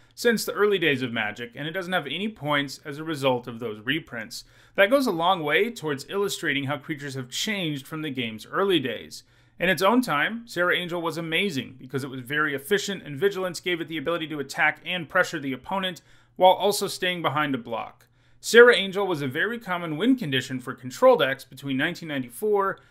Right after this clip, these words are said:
and nineteen ninety-six. At number seven, it is Clone, the very first card to come into play as a copy of another creature, and the reason we call all other cards that do that clones. Unlike the cards we've looked at so far,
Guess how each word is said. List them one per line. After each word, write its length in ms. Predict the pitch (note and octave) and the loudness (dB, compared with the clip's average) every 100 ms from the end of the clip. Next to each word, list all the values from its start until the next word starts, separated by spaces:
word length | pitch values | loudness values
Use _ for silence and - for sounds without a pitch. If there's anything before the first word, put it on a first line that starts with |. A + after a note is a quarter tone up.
| _ | _
and 140 | F#3 F#3+ | -4 0
nineteen 320 | E3 C#3+ D#3 | 0 0 0
ninety-six. 800 | C3 A#2 A2+ - A2 - - - - | 0 0 -6 -10 -12 -14 -20 -8 -2
At 80 | G3+ | 4
number 220 | C#4 D#4+ | 4 4
seven, 420 | - G3+ G3 F#3+ | 4 2 2 -4
it 220 | E3+ F3+ | -4 -4
is 180 | F3 - | -4 -6
Clone, 680 | - D#3+ F#3+ F3 A2+ - C3 _ | -10 -2 2 2 0 -10 -20 _
the 100 | C#3+ | -10
very 320 | C#3 F3+ C4+ D4 | -2 0 0 -2
first 340 | G#3+ F#3 - | -4 -4 -2
card 220 | F3 C#3+ | -2 -2
to 60 | E3 | -4
come 200 | D#3 D#3+ | -8 -8
into 160 | E3+ | -8
play 420 | F3+ D3+ B2+ B2 - | -10 -6 -4 -4 -6
as 160 | C3 | -8
a 60 | B2 | -8
copy 480 | - C#4 C4 A2+ A2 | 0 2 0 -6 -14
of 160 | A#2 | -12
another 260 | B2 B2 C3 | -10 -10 -10
creature, 520 | - A#3 - E3+ D#3+ - - - | -6 -6 -2 -4 -4 -12 -12 -4
and 160 | F#3+ | 0
the 80 | F#3+ | 0
reason 360 | G#3 A#3 A3 G3+ | 0 0 0 -4
we 100 | F3 | -6
call 320 | E3 F#3 F3 | 2 4 4
all 340 | D#3+ E3+ F3+ | 2 0 0
other 220 | D#3+ D#3+ | -2 -6
cards 340 | D#3+ C#3 C3+ A#2+ | -4 -2 -2 -2
that 180 | B2+ - | -10 -4
do 160 | C#4 | 2
that 280 | G3 C#3 C#3+ - _ | 6 6 4 -6 _
clones. 580 | - E3 B2 A2 - - - _ F#3 | -6 -2 -2 -6 -16 -20 -20 _ 2
Unlike 280 | B3+ C#4 | 4 4
the 60 | A#3 | 2
cards 300 | A3 G#3 F#3 | 0 0 0
we've 120 | E3 | -4
looked 180 | F3+ - | -6 -2
at 180 | C3+ - | -2 -2
so 300 | - B3+ D#4+ | 0 2 2
far, 400 | - A#2 A2+ | -2 -4 -4